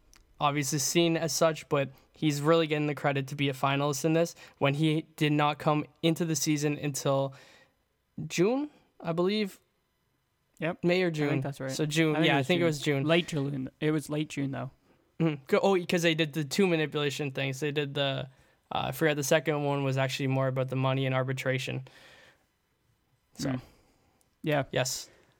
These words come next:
Speaker 1: Craziness.
Speaker 2: good, good for Wander Franco. He's gonna be an absolute superstar. There's, there's no
Speaker 1: Already
Speaker 2: doubt about
Speaker 1: is.
Speaker 2: it. Yeah, he already is. Underrated superstar for sure. Or under
Speaker 1: Uh, M V P twenty twenty-two.
Speaker 2: You think so? Next year?
Speaker 1: Yes.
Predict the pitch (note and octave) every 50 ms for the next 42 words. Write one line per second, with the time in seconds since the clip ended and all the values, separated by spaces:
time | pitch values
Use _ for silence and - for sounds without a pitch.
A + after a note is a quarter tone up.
0 | _ _ _ - - D3+ C#3 - - B2+ C3 C#3+ F3 F3 - G2 D#3 D3 E3+ F3
1 | E3+ - F#3+ E3+ D#3+ D#3+ D#3+ D#3+ D3+ - D#3+ D#3 D#3+ - - E3 D#3+ D3 - F3+
2 | F#3 F#3+ E3+ F3+ F3 D#3+ C#3+ C3 C#3+ C#3+ C#3+ C#3 C3+ - - - D3 D3 - D3
3 | C#3 C3+ - - D3 C#3 B2+ - - D#3 C#3 - C#3 C3 - - C#3 B2+ C3 C3
4 | C#3 - _ _ _ - D3 D3 C3 B2+ - _ _ - - - D#3 - - -
5 | D#3+ D#3+ D#3 C#3+ C#3 D3 D3 D3 C#3 C3+ C3 C3 C3+ C#3 C3 C3+ C3+ C3+ C3+ B2+
6 | C3+ C3+ - - - - _ _ _ - _ _ _ - C#3 C#3 C3 - - -
7 | - - D#3+ D#3 D#3 D3+ D#3 D#3 D3+ D3 D3+ E3 D#3 C3 - - - - D3 D3+
8 | D#3 D3 D3 D3 C#3+ D3 - - - D3 - D3 C#3 - C3+ C3 C3 - - C#3
9 | C3 - D3 C#3+ C3+ C3+ _ _ _ _ - _ - D#3 D3+ D3 - - D3+ D3
10 | D3 D#3 D3+ C#3+ D3+ D#3+ D#3 D#3 D3+ D3+ C3+ - E3 D3 D3 C3+ C3 - _ _
11 | _ _ _ _ - - D3+ C#3+ C#3 C3+ C3 - C#3+ C#3 C3+ C3 C3+ C#3 C3+ C3
12 | C3 C3 - _ _ _ _ _ _ _ _ _ _ _ - D#3 D#3 D3 E3 D#3+
13 | D#3 - G#3 G3+ G#3 G3+ A3+ - D3+ E3 F3 F3+ - - - D#3+ D3+ E3 F3+ G3+
14 | A3+ - -